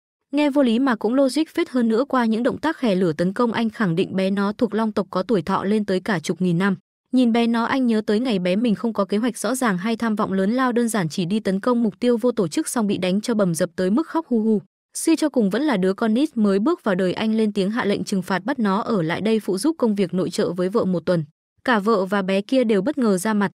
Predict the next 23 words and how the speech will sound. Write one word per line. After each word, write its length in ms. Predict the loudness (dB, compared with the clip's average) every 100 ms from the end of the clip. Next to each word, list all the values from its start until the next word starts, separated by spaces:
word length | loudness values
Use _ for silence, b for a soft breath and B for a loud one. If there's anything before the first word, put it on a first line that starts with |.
| _
anh 200 | -4 0
mong 140 | 0 0
khi 160 | 0
giúp 180 | 0 0
đỡ 160 | 0 0
người 200 | 0 0
khác 220 | -2 -2
nhỏ 200 | -2 -2
sẽ 180 | -4 -2
nhận 200 | -2 -2
ra 140 | -2
thế 160 | 0 0
nào 240 | 0 0
là 160 | 0 -2
đúng 200 | -2 -2
sai, 260 | -2 -2
tránh 220 | 0 -2
sau 180 | 0 0
này 220 | 0 0
lầm 220 | 0 0 2
đường 160 | 0
lạc 180 | -2 -2
lối. 240 | 0 0